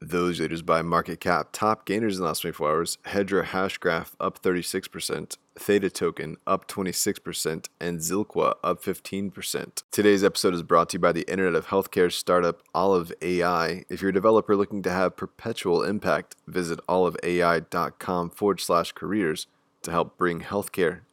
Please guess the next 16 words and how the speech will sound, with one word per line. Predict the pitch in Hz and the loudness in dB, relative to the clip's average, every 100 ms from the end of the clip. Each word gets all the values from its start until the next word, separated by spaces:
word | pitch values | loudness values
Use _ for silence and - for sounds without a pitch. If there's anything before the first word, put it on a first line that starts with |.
| - | -10
into | 95 - | -8 -2
the | 87 | 0
light. | 71 87 90 - - _ _ _ _ | 2 0 -2 -6 -16 _ _ _ _
Well, | 95 | -2
bidding | 87 110 104 104 | 0 4 4 2
for | 104 | 2
Beeple's | 90 95 95 98 95 92 - | 0 0 -2 2 2 2 0
Everyday's | 87 92 95 87 85 85 87 - | 0 2 2 4 4 2 -4 -4
N | 95 | -2
F | 85 - | -2 -2
T | - 101 95 90 | -2 0 2 0
on | 87 92 | 0 -2
auction | 64 92 101 - 92 | 0 0 0 -4 -6
with | 87 | -4
Christie's | - 123 - 104 101 95 | -2 -2 0 -2 -2 -4
is | - 87 | -4 -6